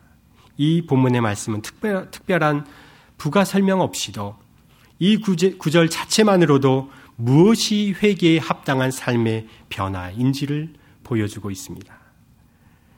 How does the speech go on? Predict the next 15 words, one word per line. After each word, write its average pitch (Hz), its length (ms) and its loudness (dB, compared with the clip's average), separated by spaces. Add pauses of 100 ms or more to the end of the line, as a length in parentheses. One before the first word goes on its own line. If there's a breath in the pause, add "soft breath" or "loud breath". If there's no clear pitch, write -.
(160 soft breath)
내가 151 280 4
가진 175 400 4
여유와 131 800 2
풍요로움을 104 920 -2 (260 soft breath)
나누는 90 540 -10
것, 98 160 -20 (1400 soft breath)
정직하게 160 720 2
받을 165 380 2
만큼만 165 600 2
받고 113 600 -6 (200 soft breath)
정직하게 110 640 -4
줄 139 260 -4
것을 143 440 -2
주는 98 340 -10
것, 107 200 -20